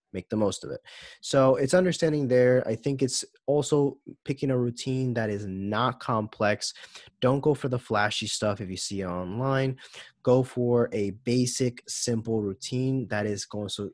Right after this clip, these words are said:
also going to be effective. I made a post this week about keeping it super basic, going back to the basics.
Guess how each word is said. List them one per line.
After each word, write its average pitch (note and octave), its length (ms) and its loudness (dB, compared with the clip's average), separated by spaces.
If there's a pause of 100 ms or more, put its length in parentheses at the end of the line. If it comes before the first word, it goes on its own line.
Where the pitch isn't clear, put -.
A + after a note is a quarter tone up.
also A2 300 -6
going G2+ 260 -8
to G2 80 -10
be F#2 120 -12
effective. F2 600 -6
I F#2 120 -2
made G#2 260 -4
a - 60 -8
post - 560 -6
this G2+ 280 -6
week A#2+ 200 0
about F#2+ 300 -2 (720)
keeping A2 260 -4
it G2 100 -2
super F2+ 260 -6
basic, G2+ 320 -4 (160)
going G2 320 -2
back G2+ 280 0
to - 120 -8
the G2 100 -6
basics. F2 500 -6